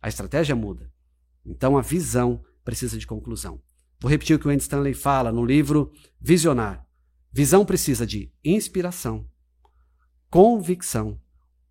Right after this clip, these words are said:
ação, determinação e conclusão. Pense nesses pontos. Você tá inspirado? Tá convicto do que você vai fazer? Quais ações você vai tomar?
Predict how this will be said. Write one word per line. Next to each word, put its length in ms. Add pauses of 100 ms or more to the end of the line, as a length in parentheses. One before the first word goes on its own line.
ação, 680 (380)
determinação 1160 (200)
e 80
conclusão. 720 (1040)
Pense 260
nesses 220
pontos. 480 (180)
Você 140
tá 120
inspirado? 560 (520)
Tá 120
convicto 380
do 60
que 60
você 160
vai 60
fazer? 560 (340)
Quais 200
ações 360
você 180
vai 120
tomar? 400